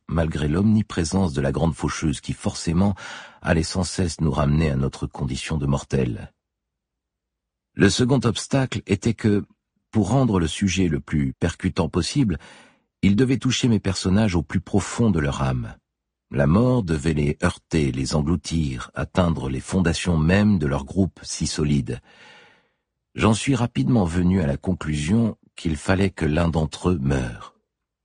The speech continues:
Choix terrible pour un auteur, vous l'imaginez, qui doit interrompre la destinée d'un être de papier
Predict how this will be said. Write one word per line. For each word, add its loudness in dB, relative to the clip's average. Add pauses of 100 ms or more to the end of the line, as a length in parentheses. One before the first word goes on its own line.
(260)
Choix 0
terrible 0
pour -4
un 2
auteur, -2
vous -14
l'imaginez, -2
qui -14
doit -4
interrompre 0
la -4
destinée 0
d'un 2
être -2
de -4
papier 0